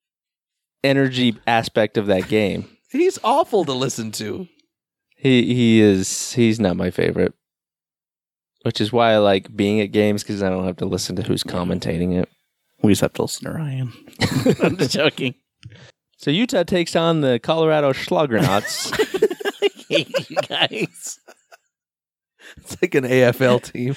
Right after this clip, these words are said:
Speaker 3: <laughs> I knew, I knew that wasn't his name, but I was like, "It's something like that."
Speaker 2: Something
Speaker 1: Uh.
Speaker 2: like that.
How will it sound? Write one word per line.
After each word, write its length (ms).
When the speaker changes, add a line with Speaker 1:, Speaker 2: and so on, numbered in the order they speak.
Speaker 3:
<laughs> 100
I 160
knew, 420
I 120
knew 220
that 200
wasn't 320
his 220
name, 720
but 100
I 80
was 200
like, 140
"It's 160
something 440
like 300
that." 560
Speaker 2:
Something 500
Speaker 1:
Uh. 60
Speaker 2:
like 240
that. 440